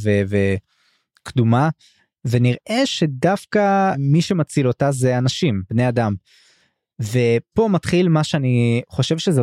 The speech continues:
תמה כללית כזאת, שכמו שרמזתי בתקציר, גם היא וגם אלרונד, ואם נחשוב על זה בעצם, גם הקטע של, אה,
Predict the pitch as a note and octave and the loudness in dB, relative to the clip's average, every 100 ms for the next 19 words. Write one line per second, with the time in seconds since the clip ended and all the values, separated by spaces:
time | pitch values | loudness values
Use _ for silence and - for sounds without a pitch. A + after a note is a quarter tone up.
0 | - D3+ E3 - A2 A2 F3 - G2+ G#2 | 0 -2 -2 -2 0 2 0 -2 -2 -2
1 | - _ _ - - A#2 A2+ - C#3+ - | -4 _ _ -10 -2 0 0 0 0 0
2 | C3 A#2+ B2+ - B2 A2 G#2+ G#2 - - | 0 0 0 0 -2 0 0 -2 -4 -4
3 | - B2+ G#2 _ _ _ _ A#2+ C#3+ E3+ | -4 -4 -6 _ _ _ _ -2 0 2
4 | F3+ F3 F3 C3+ C3+ B2 A#2 A#2 C#3 D#3+ | 4 2 0 -2 2 2 2 0 0 -2
5 | C3+ B2+ G#2+ A2+ B2+ B2 C3 G#3+ A3 - | 0 0 2 0 -2 -4 0 0 0 0
6 | F#3 E3 A#2 A2 D#3 - G2+ G#2 B2+ C#3+ | 0 0 0 0 0 -2 -4 -2 0 2
7 | C#3+ C3+ - - B2 C#3 D3 C#3 - B2 | 0 0 -4 -10 -4 -2 0 -2 0 2
8 | A#2+ A2+ A2 A2 | 2 2 2 0